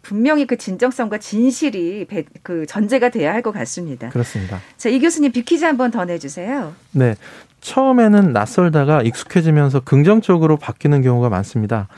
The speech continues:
Speaker 2: 이런 소비 심리를 무엇이라고 부르는지 맞춰주시면 되고요. 이 효과의 핵심은 반복적 노출과 호감이라는 두 가지 키워드, 키워드로,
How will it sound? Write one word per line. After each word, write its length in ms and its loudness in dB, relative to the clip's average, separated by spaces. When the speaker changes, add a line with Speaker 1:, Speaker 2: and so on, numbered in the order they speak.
Speaker 2:
이런 220 4
소비 220 4
심리를 720 2
무엇이라고 560 2
부르는지 380 0
맞춰주시면 540 -4
되고요. 380 -6
이 80 -2
효과의 380 2
핵심은 440 -2
반복적 540 0
노출과 520 0
호감이라는 840 0
두 140 -4
가지 220 0
키워드, 460 -2
키워드로, 520 2